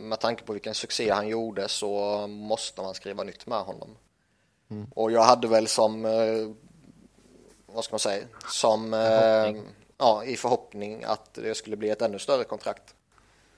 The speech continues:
Speaker 1: Och, eh, tyvärr blev det ju inte så. Men det här är ju, det är ett bra kontrakt för honom. Han får bra betalt med tanke på vad han har fått tidigare. Framförallt får han längd.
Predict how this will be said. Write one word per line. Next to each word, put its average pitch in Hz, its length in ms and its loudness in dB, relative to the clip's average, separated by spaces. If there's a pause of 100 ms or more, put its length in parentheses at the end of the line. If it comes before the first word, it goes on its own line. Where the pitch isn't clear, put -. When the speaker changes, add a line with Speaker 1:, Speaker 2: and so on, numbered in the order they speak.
(580)
Speaker 1:
Och, - 280 -14
eh, 101 520 -6 (680)
tyvärr 104 260 -6
blev 101 240 -4
det 95 60 -12
ju 98 140 -10
inte 131 340 -12
så. 104 280 -6 (180)
Men 107 240 -10
det 104 80 -4
här 107 220 0
är 123 100 -2
ju, 123 340 -6 (220)
det 131 100 -4
är 143 40 0
ett 139 100 -8
bra 143 140 4
kontrakt 135 380 -2
för 123 100 -6
honom. 113 420 -4
Han 113 100 -2
får 120 120 -12
bra 117 220 -2
betalt 110 640 -2
med - 140 -14
tanke 110 260 -10
på 107 140 -6
vad 104 120 -2
han 104 80 -8
har 110 40 -12
fått - 220 -8
tidigare. 104 680 -4 (840)
Framförallt 117 400 2
får 110 100 -2
han 117 220 0
längd. 113 460 -2